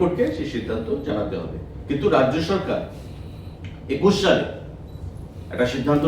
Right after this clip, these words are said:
নিয়েছিল অ্যাডহকে, তাতে রিটায়ারমেন্টে যাওয়ার পর ফিনান্সিয়াল বেনিফিট থেকে বঞ্চিত হচ্ছিল কর্মচারী বন্ধুরা। আজকে দীর্ঘদিন বাদে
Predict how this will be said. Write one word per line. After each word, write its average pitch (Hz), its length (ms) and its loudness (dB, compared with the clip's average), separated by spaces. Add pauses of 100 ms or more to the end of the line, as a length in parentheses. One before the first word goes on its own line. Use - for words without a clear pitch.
নিয়েছিল 165 340 2
অ্যাডহকে, 175 380 4 (1800)
তাতে 160 240 8 (2000)
রিটায়ারমেন্টে 175 580 8
যাওয়ার 156 220 10
পর 156 160 2
ফিনান্সিয়াল 139 460 2
বেনিফিট 160 320 0 (220)
থেকে 147 220 0
বঞ্চিত 147 280 2 (100)
হচ্ছিল 170 240 -4 (120)
কর্মচারী 160 420 2
বন্ধুরা। 156 300 -2 (2000)
আজকে - 200 4 (100)
দীর্ঘদিন 160 480 6
বাদে 147 220 6